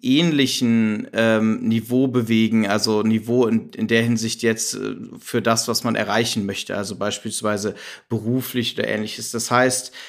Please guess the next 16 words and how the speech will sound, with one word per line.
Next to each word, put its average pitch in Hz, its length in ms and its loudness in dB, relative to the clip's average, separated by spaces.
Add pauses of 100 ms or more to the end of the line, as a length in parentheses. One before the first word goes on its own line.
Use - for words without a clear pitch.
(220)
ähm, 123 720 0
Gruppen, 151 580 0
wo, 131 440 4
wo 123 480 2
alle 147 320 4
schon 131 340 2
irgendwie 117 380 -2
sehr 110 260 2
weit 165 440 4
in, 156 200 -4
in 147 320 -2
dem 147 220 2
waren, 143 240 4
was 139 180 -2
wir 135 100 -2
tun, 170 460 -2